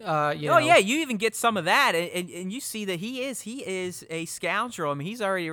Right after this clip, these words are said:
Speaker 2: <laughs> he's trying to sell out the rebels just to save himself again.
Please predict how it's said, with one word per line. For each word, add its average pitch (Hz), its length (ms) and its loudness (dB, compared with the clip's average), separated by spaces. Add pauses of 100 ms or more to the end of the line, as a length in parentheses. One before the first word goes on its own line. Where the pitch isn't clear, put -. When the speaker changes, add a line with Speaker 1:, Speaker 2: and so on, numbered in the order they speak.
(140)
Speaker 2:
<laughs> 131 60 -14
he's - 240 -8
trying 208 320 0
to 165 80 -6
sell 175 320 0
out 175 200 2
the 175 60 -6
rebels 165 520 -2
just 165 160 -14
to 156 60 -10
save 165 300 -10
himself 165 400 -6
again. 190 520 -12